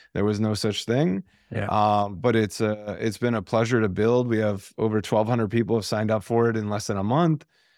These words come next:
Speaker 1: Uh, so we're growing pretty fast, and we'd love to have you join and bring your, your flavor and add it to our Kool-Aid.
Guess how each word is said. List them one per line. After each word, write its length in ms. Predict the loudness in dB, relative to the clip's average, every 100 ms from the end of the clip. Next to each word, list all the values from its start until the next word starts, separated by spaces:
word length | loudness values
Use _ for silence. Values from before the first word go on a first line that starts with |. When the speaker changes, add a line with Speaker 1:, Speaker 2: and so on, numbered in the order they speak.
| _
Speaker 1:
Uh, 240 | -4 -2 0
so 160 | 0
we're 80 | 0
growing 240 | 2 0 0
pretty 200 | -2 0
fast, 540 | 0 2 2 0 -6
and 680 | -6 -4 -2 0 0 -2 -2
we'd 80 | 0
love 160 | 0 0
to 80 |
have 380 | 0 0 -2 -2
you 160 | 0 0
join 380 | 0 0 2 0
and 120 | 0
bring 220 | 0 0
your, 320 | 2 2 0
your 200 | 0 -4
flavor 580 | -4 0 2 2 4 2
and 120 | 2
add 200 | 0 0
it 120 | -2 -2
to 100 | 0
our 160 | 0
Kool-Aid. 520 | 0 2 2 2 -4